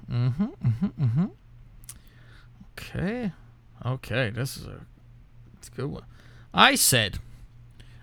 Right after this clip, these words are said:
uh, first I was yelling at him for not messaging you back.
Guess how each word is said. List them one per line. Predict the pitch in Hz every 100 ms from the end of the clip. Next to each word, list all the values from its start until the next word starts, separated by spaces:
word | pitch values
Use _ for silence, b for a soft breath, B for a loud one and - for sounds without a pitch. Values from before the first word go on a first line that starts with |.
| -
uh, | 143 131 123
first | 117 151 131
I | 123
was | 110
yelling | 113 113 110
at | 104
him | 110
for | -
not | 104 104
messaging | 104 - 104 101
you | 98
back. | 98 101